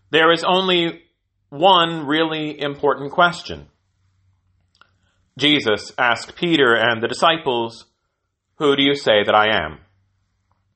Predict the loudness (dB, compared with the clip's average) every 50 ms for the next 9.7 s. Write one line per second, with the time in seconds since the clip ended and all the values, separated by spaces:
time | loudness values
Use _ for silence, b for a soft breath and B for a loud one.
0 | _ b b b b b b b 0 2 2 4 2 2 0 0 0 0 0 2
1 | 2 2 2 2 0 -2 -6 -6 0 2 2 2 2 0 -6 -4 0 0 0 0
2 | -2 -6 -12 -12 -12 -12 -12 -14 -18 -20 _ _ _ _ _ _ _ _ _ _
3 | _ _ _ _ _ _ _ _ -2 -2 -2 -2 -4 -2 -2 0 0 -2 -4 -4
4 | -4 -4 -4 -6 -8 -14 -16 -18 -18 -20 -20 -20 _ _ _ _ _ _ _ _
5 | _ _ _ _ _ _ _ _ _ _ _ _ B B B B B 2 2 4
6 | 2 2 0 -2 -2 -4 -4 -4 -4 -4 -4 -6 -8 -8 -8 -8 -6 -4 -2 -2
7 | -2 -2 -4 -6 -6 0 0 0 0 0 -4 -4 0 2 2 2 2 -2 -6 -8
8 | -8 -6 -4 -4 -4 -2 -4 -4 -6 -8 -10 -8 -4 -2 0 0 0 0 0 -4
9 | -6 -4 -2 -2 -2 -2 -2 -4 -4 -6 -6 -8 -12